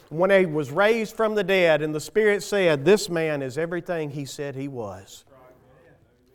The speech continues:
And listen, that's so important. Y'all listen to me, please. Either Jesus is everything He claimed to be, or if He even missed the mark on one thing He claimed to be,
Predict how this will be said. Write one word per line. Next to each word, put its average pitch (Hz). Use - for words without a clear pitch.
And 190
listen, 226
that's 226
so 214
important. 226
Y'all 214
listen 226
to 165
me, 151
please. 220
Either 285
Jesus 170
is 156
everything 254
He 208
claimed 233
to 202
be, 156
or 262
if 240
He 294
even 233
missed 285
the 254
mark 269
on 220
one 294
thing 302
He 240
claimed 269
to 254
be, 302